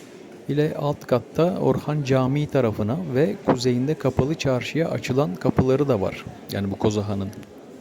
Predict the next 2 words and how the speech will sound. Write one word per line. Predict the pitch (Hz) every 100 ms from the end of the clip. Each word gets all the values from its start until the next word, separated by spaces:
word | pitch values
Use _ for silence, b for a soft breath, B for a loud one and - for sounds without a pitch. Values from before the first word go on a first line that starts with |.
| - 240 240 240 240 240 - - - - - - - - - - - - - -
Kuzeye | - 117 123 151
açılan | 156 147 147 156